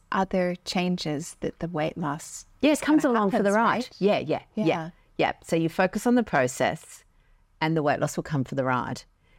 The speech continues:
Speaker 2: But if you focus solely on the weight loss, you'll do all sorts of things that are often damaging and harmful to your body.
Speaker 1: And it's not gonna last.
Speaker 2: It doesn't last, no.
Speaker 1: Yeah.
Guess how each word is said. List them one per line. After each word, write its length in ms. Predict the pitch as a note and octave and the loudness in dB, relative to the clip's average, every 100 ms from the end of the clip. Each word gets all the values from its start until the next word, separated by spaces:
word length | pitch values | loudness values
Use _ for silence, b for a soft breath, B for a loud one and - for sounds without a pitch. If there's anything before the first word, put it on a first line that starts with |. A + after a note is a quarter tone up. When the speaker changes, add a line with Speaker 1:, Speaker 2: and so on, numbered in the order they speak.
| _ | _
Speaker 2:
But 120 | E3 | -2
if 160 | D#3 - | -2 -2
you 80 | E3 | -2
focus 380 | - D#3+ - - | 0 0 -2 -2
solely 340 | E3+ F#3 G#3 | 2 4 4
on 140 | D#3 | 2
the 80 | C3+ | 2
weight 240 | C3+ E3 C#3+ | 2 2 2
loss, 320 | B2 B2 - | -2 -2 -2
you'll 160 | D#3 | -2
do 320 | C#3 F3 F3 D#3+ | 0 0 0 0
all 280 | E3+ F#3 | 2 2
sorts 320 | G#3 G#3 F3+ - | 2 2 0 -2
of 100 | D3+ | -2
things 220 | C#3+ C3 | -2 0
that 120 | C#3 | -2
are 140 | B2 - | -4 -4
often 320 | C#3+ - D3+ C3 | -6 -2 -2 0
damaging 480 | C3 C#3+ C3 C3 | 0 2 0 0
and 100 | B2 | 0
harmful 440 | B2 D#3+ G#3 - D#3 | 0 0 0 0 -2
to 120 | - | 0
your 100 | B2+ | 0
body. 400 | A#2+ B2 A#2 F3 - | 0 -2 -2 -6 -4
Speaker 1:
And 140 | F#3+ | -4
it's 200 | F3+ - | -4 -4
not 160 | F3 E3 | -6 -6
gonna 160 | E3 C#3+ | -6 -6
last. 300 | B2+ A2 - | -6 -8 -4
Speaker 2:
It 160 | G#3 G#3 | -2 2
doesn't 240 | G#3+ G#3 | 2 2
last, 380 | A3 F#3 - - | 0 0 -4 -2
no. 160 | F3 B2+ | 0 0
Speaker 1:
Yeah. 180 | D#3 | -4